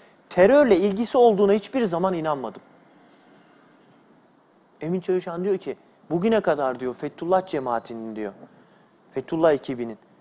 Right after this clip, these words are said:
terörle ilgisi olduğuna hiçbir zaman inanmadım." Şimdi piyasaya adına fetö dedikleri en son terör örgütünü sürdüler. Cemaati yok etmek amacıyla durduk yerde aslı astarı olmayan yeni bir dandik örgüt yarattılar.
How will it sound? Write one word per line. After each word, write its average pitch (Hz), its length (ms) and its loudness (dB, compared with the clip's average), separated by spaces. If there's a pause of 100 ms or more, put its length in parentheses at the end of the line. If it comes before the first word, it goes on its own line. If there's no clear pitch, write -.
(160)
terörle 196 440 4
ilgisi 170 420 -2
olduğuna 160 300 2
hiçbir 147 320 -10
zaman 147 300 -8
inanmadım." 117 500 -10 (1120)
Şimdi 269 280 2
piyasaya 262 500 8
adına 226 300 6
fetö 254 360 2
dedikleri 220 380 4
en 233 160 6
son 262 200 -2
terör 220 300 6
örgütünü 190 440 4
sürdüler. 123 440 -2 (720)
Cemaati 220 440 8
yok 247 200 4
etmek 190 300 0
amacıyla 151 500 2 (260)
durduk 277 320 4
yerde 139 360 6 (420)
aslı 202 320 4
astarı 226 400 6
olmayan 220 420 6
yeni 220 300 2
bir 202 180 0
dandik 185 320 4
örgüt 160 340 0
yarattılar. 107 480 -4